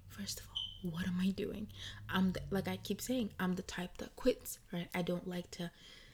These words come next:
stay. I'm not the type to go and do things that make me uncomfortable.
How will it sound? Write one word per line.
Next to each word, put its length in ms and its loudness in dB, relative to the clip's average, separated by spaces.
stay. 680 2
I'm 160 4
not 240 -2
the 60 0
type 280 -4
to 80 -4
go 240 2
and 160 2
do 120 0
things 280 -2
that 100 -2
make 140 -6
me 80 -2
uncomfortable. 500 -4